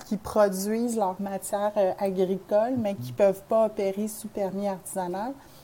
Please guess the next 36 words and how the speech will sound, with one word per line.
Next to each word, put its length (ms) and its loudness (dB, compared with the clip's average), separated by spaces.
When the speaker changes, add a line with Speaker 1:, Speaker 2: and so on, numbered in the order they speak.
Speaker 1:
Alors, 220 6
ça 160 2
crée 180 2
un, 160 2
une, 220 -4
un 80 0
peu 180 -4
une 160 2
distorsion. 840 -4
Il 20 -20
faut 120 -2
savoir 420 6
aussi 340 -2
que 180 -2
sous 200 -4
le 80 -2
permis 360 -2
artisanal, 840 0
ben, 320 2
on 100 2
n'est 120 -2
pas 100 -8
obligé 240 -4
de 60 -12
passer 420 -6
par 320 -2
la 240 0
S 220 -2
A 100 -2
Q 220 -6
pour 220 -6
la 180 2
vente 340 -2
à 80 -8
la 100 -6
propriété. 880 -4